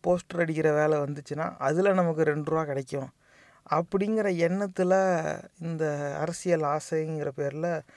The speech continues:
"நாங்கெல்லாம் பொது வாழ்க்கையில இருக்கிறவங்க" அப்படின்னு சொல்லிக்கிட்டு திரியிறான் பாருங்க. அந்த மாதிரியான முட்டாள்களை தான் இந்த மாதிரி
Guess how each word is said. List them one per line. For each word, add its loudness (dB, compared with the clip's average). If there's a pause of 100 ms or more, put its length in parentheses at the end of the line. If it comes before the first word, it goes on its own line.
(260)
"நாங்கெல்லாம் 4
பொது 2
வாழ்க்கையில 0
இருக்கிறவங்க" -4 (280)
அப்படின்னு 2
சொல்லிக்கிட்டு -2 (100)
திரியிறான் 4
பாருங்க. 0 (840)
அந்த 0
மாதிரியான 2
முட்டாள்களை 0
தான் 0
இந்த 2
மாதிரி -2